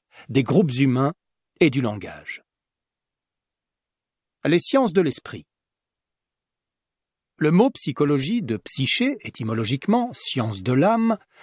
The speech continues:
apparaît en grec chez Goeckel, auteur allemand en mille cinq cent quatre-vingt-dix, et désigne ce que l'on nommera par la suite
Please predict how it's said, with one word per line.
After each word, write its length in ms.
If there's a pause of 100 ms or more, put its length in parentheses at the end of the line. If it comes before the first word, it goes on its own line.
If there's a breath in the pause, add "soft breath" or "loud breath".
(120)
apparaît 440
en 140
grec 560
chez 260
Goeckel, 720
auteur 320
allemand 460
en 100
mille 220
cinq 180
cent 160
quatre-vingt-dix, 880 (400 loud breath)
et 120
désigne 480
ce 120
que 160
l'on 240
nommera 380
par 160
la 120
suite 460